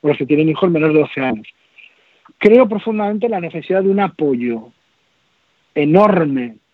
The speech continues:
económico para evitar que el país se colapse, que cierren las empresas.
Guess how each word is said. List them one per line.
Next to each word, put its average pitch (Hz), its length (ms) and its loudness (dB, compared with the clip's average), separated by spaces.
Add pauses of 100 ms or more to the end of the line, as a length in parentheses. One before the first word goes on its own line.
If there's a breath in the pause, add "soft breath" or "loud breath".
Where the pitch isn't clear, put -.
(240)
económico 208 720 2
para 190 240 0
evitar 233 440 0 (380)
que 190 40 6
el 175 80 0
país 196 220 0
se 240 120 0
colapse, 151 480 -6
que 151 100 -6
cierren 202 380 4
las 139 160 -8
empresas. 117 440 -16